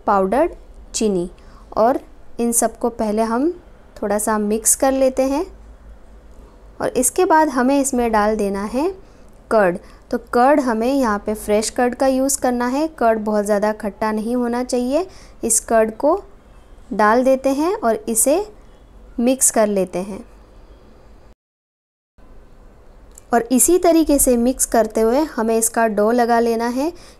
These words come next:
ये बहुत ज़्यादा स्टिकी लगेगा, लेकिन इसी तरीके का डो हमें लगने वाला है। तो अभी मैं हाथों से इसे मिक्स करते हुए इसका एक सॉफ्ट डो रेडी कर लूँगी।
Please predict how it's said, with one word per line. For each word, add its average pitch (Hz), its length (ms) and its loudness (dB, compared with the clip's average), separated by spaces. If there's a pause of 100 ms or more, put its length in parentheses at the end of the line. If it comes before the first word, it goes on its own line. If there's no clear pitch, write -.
ये 247 100 4
बहुत 220 280 2
ज़्यादा 226 360 2
स्टिकी 240 460 -2
लगेगा, 254 460 2 (360)
लेकिन 247 280 0 (100)
इसी 208 260 2
तरीके 214 400 0
का 254 220 0
डो 214 200 2
हमें 240 360 0
लगने 208 340 0
वाला 180 260 -2
है। 190 200 -8 (360)
तो 220 60 0
अभी 208 240 2
मैं 233 220 0
हाथों 220 380 -2
से 254 200 2
इसे 247 200 -2
मिक्स 220 300 -2
करते 220 320 -2
हुए 233 320 -2 (380)
इसका 233 300 0
एक 320 280 2 (260)
सॉफ्ट 277 560 0
डो 220 220 4
रेडी 202 280 2
कर 262 160 0
लूँगी। 254 420 -2